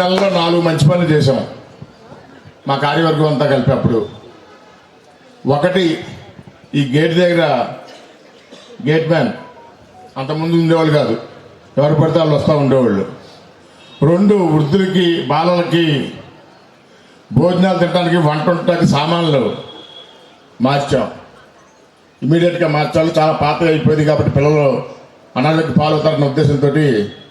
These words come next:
మార్చడం జరిగింది. మూడు, పెన్షన్స్ అన్నీ కూడా రకరకాల వృద్ధులు ఇందులో ఉన్నారు, ఆ డిఫరెంట్ డిఫరెంట్ ఏరియాస్. ఆ ఏరియాస్లో ఉండటం వలన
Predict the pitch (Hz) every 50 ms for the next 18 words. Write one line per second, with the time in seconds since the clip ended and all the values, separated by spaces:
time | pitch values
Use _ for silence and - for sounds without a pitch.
0 | - - - - - - - - - - - 135 143 143 143 151 143 139 123 123
1 | 120 110 101 92 82 76 - - - - - - - - - - - _ - -
2 | - - - - - - 127 151 165 185 190 196 190 175 156 139 - - - -
3 | - - - - - - - - - - - - _ _ _ - - _ - -
4 | _ _ - - _ _ _ _ _ _ _ _ _ _ _ _ _ _ _ _
5 | _ - - - 160 180 202 208 202 170 190 180 175 180 185 170 170 170 160 175
6 | 180 175 - 143 - - - - - - - - - - - - - - - -
7 | - - - - - 139 139 156 156 156 160 165 170 165 160 147 123 107 - 139
8 | 139 143 143 180 175 165 160 170 170 160 156 156 156 151 151 165 175 165 - -
9 | - - - - - - - - - - 135 143 143 143 147 147 170 170 165 165
10 | 170 165 151 151 147 156 165 170 165 156 139 147 165 175 175 - 147 143 - -
11 | - - - - - - - - - 131 139 143 147 160 180 185 190 202 196 196
12 | 196 190 175 175 165 - 185 185 185 175 170 170 170